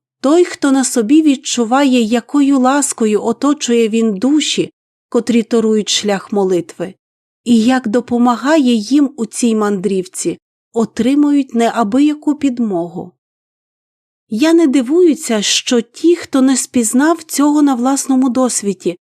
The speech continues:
хотіли б отримати якусь запоруку того, що отримають винагороду за свої труди. Ви ж уже знаєте, що ще в цьому житті нам воздасться сторицею.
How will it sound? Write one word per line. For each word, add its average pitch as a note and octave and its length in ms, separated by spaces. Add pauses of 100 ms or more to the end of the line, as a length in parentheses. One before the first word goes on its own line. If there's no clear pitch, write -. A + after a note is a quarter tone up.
(240)
хотіли B3+ 460
б G#3 80
отримати C#4 760
якусь A#3 440
запоруку B3 800
того, C4 580 (280)
що - 380
отримають D#4+ 680
винагороду A#3+ 720
за B3+ 160
свої G#3+ 420
труди. F3+ 540 (1160)
Ви A3+ 240
ж D#4+ 180
уже C4 260
знаєте, F#3 800 (480)
що - 360
ще C#4+ 320
в B3+ 100
цьому E4+ 460
житті C#4 600
нам C4 240
воздасться B3 720
сторицею. F#3+ 880